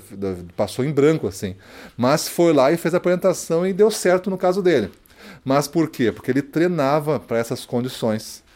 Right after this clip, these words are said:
Ele treinava pra entender o corpo dele, o que que ele tinha que falar, como é que ele tinha que se reenergizar durante a apresentação para que tivesse o sucesso que ele tava imaginando.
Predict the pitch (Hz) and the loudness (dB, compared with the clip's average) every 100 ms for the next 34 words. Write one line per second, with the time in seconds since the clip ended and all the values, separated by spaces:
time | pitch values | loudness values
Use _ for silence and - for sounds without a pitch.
0 | - - - 104 101 107 131 127 117 110 | -20 -20 -12 -4 -2 0 2 2 2 2
1 | 123 131 147 147 135 123 156 160 156 131 | 2 2 0 0 2 2 0 -2 -2 0
2 | 117 131 123 127 123 110 95 104 139 120 | 2 2 2 0 0 -2 0 2 2 0
3 | 110 120 107 - 120 - - 101 92 110 | -4 -4 -6 -6 -8 -6 -4 -2 0 -2
4 | 120 110 113 101 - 113 107 101 - 117 | -2 -6 -4 -6 -4 -6 -6 -12 -6 -6
5 | - - - - 92 135 180 180 170 156 | -6 -16 -20 -20 -2 2 4 4 4 4
6 | 131 117 98 135 139 123 131 233 220 139 | 2 2 2 2 4 2 4 4 2 0
7 | 117 117 113 101 - 110 147 170 - - | 2 0 0 -4 -4 -4 -4 -6 -14 -20
8 | - 117 113 120 - 113 113 120 135 - | -8 -2 0 -2 -4 -4 0 2 2 -2
9 | - - 110 107 104 123 120 165 - - | -8 -6 0 0 -2 -4 -4 -6 -6 -2
10 | 107 107 - 117 - _ _ _ _ _ | -2 -2 -8 -10 -12 _ _ _ _ _
11 | _ - - 113 110 104 107 98 110 127 | _ -12 -4 -2 2 0 0 -2 -2 -4
12 | 90 | -6